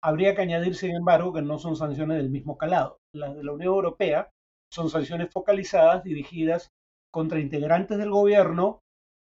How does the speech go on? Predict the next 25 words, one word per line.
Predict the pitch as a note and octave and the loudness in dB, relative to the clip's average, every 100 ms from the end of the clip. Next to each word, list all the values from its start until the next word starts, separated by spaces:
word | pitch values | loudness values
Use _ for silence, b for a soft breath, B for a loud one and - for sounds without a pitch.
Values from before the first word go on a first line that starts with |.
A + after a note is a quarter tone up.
| - | -8
y | G3 G#3 G#3+ | -4 -4 -4
contra, | - F#3+ G3 - G3 G3 G#3 - | -2 -2 0 2 6 6 4 0
eh, | E3 D#3 D3+ D3 | -2 -2 -2 -2
empresas | C#3+ C3+ A#3+ G#3 - D3 - | -4 -2 0 0 -2 -8 -10
asociadas | C3+ C3 E3+ D#3 D3+ F3+ - - E3 | -16 -8 0 2 2 0 -6 -16 -8
a | |
integrantes | C#3 C#3 C3 C3+ C3 | -6 -4 -4 -4 -4
del | C3+ | -4
gobierno. | C#3+ F#3 F#3+ B2 C#3+ - _ _ _ D#3 | 0 4 4 2 -6 -18 _ _ _ -4
Las | E3+ D#3+ | -2 0
sanciones | F3+ F3+ C4 D4 D4+ | -2 -2 -2 2 2
norteamericanas | A#3+ F3+ E3+ D#3+ D#3+ D#3+ G#3+ G#3 G3+ G3+ - | 2 2 0 0 0 2 2 4 2 0 -2
que | E3 | -8
se | D#3 | -4
adoptan | C#3+ G3 G3 D#3+ | 2 2 0 -4
bajo | C#3 C3+ | -4 -4
el | C#3+ | -2
gobierno | D3 D#3 F3 F3+ | -2 -2 -2 -4
de | |
Trump | D#3+ E3 F3 - | -2 -2 -2 -4
fueron | D#3 D#3+ D3 | -6 -4 -2
de | |
mucho | C#3 C#3+ F#3 - | -2 -4 -6 -6
mayor | E3 C#3+ D#3 - | -6 -4 -4 0
calado, | E3+ D#3+ D3+ E3+ A3+ | 2 4 4 2 -2